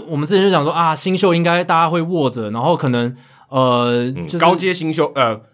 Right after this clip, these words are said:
Speaker 2: 比较高评价的新秀会被留着。
Speaker 1: 对，高评价的新秀可能会被留着，不会有那么多新秀转手啦，这个就没有预测到，而且我们也没有预测到说会变成史诗级最大的这个交易大限啊。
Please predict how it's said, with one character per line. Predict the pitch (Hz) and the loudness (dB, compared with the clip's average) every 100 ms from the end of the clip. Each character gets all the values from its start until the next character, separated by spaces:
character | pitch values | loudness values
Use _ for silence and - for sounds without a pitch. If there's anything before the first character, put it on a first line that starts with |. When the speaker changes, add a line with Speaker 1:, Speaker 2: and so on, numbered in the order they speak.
| _ | _
Speaker 2:
比 | 110 | -4
较 | 143 143 | 0 2
高 | - - 170 | 0 2 2
评 | 143 | 2
价 | 120 120 | 0 0
的 | |
新 | 113 | -2
秀 | 107 | -4
会 | 117 | -2
被 | 120 90 | -2 -4
留 | 71 | -4
着。 | |
Speaker 1:
对， | |
高 | 190 208 | -2 0
评 | 170 | 0
价 | 175 170 | 2 0
的 | |
新 | 151 165 | 0 -4
秀 | 170 | -4
可 | 139 | -4
能 | 127 | -4
会 | 147 | -2
被 | 151 | -2
留 | 135 120 | 0 -2
着， | 127 120 | -4 -6
不 | |
会 | 131 | -2
有 | 165 135 | -2 -2
那 | |
么 | 147 | -2
多 | 143 | -4
新 | 143 147 | -4 -4
秀 | 143 127 | -2 0
转 | 113 117 | -2 -2
手 | - 107 95 | -2 -2 -2
啦， | 95 110 | -6 -4
这 | 165 | -2
个 | |
就 | 143 156 151 - | 0 0 -2 -8
没 | 135 | -4
有 | 131 | -2
预 | 127 | 0
测 | 120 117 | -2 -4
到， | 117 | -2
而 | 131 | 0
且 | 175 135 - _ - | 0 0 -6 _ -6
我 | 135 | 0
们 | 135 | 2
也 | |
没 | 143 | 2
有 | 156 | 0
预 | 160 | 0
测 | 147 139 | 0 2
到 | 131 | 2
说 | 127 131 156 - _ | 2 0 -2 -10 _
会 | - 147 | -12 -8
变 | 143 135 | -4 -2
成 | 113 117 | -2 -6
史 | - 113 104 | -6 -6 -4
诗 | 131 131 | -4 -4
级 | 113 104 | -6 -4
最 | 135 | -4
大 | 113 135 95 | -2 -4 -6
的 | 90 85 - - | -12 -20 -20 -16
这 | 127 | -14
个 | 117 104 | -12 -12
交 | 113 104 | -10 -8
易 | |
大 | 101 90 | -8 -10
限 | 87 98 | -10 -14
啊。 | 65 | -16